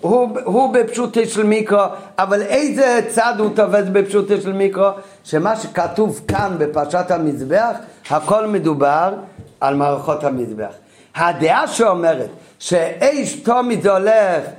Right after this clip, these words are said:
על המנורה, תדע לך, גם הוא זה פשוטו של מיקרו. מה הוא מרוויח בפשוטו של מיקרו? את המילה תמיד.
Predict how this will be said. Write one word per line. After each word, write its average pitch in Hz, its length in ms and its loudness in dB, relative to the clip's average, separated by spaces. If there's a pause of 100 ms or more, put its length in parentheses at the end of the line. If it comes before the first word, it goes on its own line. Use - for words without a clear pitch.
(200)
על 156 160 2
המנורה, 139 720 0 (420)
תדע 185 360 2
לך, 262 180 -2
גם 294 160 0
הוא 349 320 2
זה 349 60 0 (120)
פשוטו 277 340 0
של 233 240 0
מיקרו. 175 380 2 (380)
מה 226 200 0
הוא 262 220 -2
מרוויח 220 720 2
בפשוטו 202 500 2
של 185 160 -4
מיקרו? 185 480 2 (580)
את 113 120 -8
המילה 202 340 0
תמיד. 156 400 -4